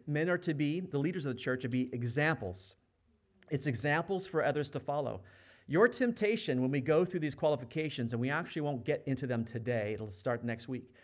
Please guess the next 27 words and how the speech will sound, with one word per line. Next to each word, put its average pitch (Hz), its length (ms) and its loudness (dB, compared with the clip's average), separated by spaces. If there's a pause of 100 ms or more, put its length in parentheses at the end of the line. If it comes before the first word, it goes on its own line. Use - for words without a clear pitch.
(160)
Your 160 140 2
temptation 190 720 0
will 143 100 0
be 131 400 -2 (200)
to 139 100 -6
sit - 180 -4
back 151 160 2
and 139 100 -6
go, 123 240 0
"Well, 175 240 -6
let 120 120 -4
me 131 80 -4
think 123 260 -10
about 92 320 -6
those 92 200 -6
men. 85 200 -6
Are 127 220 -8
they 180 100 -2
that 170 160 -2
way?" 180 80 -8 (480)
Hold 190 160 2
on. 127 140 2 (420)
We're 143 240 6
to 247 160 0
be 175 100 0
the 135 140 0
examples 123 880 2